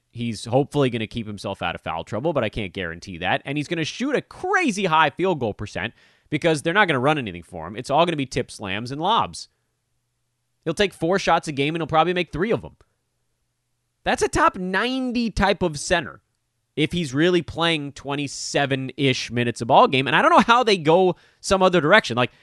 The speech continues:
they mostly ran Jeff Green at backup center in this game, and you can pull that off for stretches, but there are a lot of teams in the N B A you cannot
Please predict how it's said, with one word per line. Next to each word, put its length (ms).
they 120
mostly 320
ran 300
Jeff 300
Green 520
at 220
backup 380
center 320
in 80
this 120
game, 200
and 80
you 80
can 140
pull 260
that 180
off 260
for 120
stretches, 680
but 220
there 140
are 100
a 80
lot 440
of 100
teams 240
in 80
the 80
N 100
B 120
A 40
you 220
cannot 840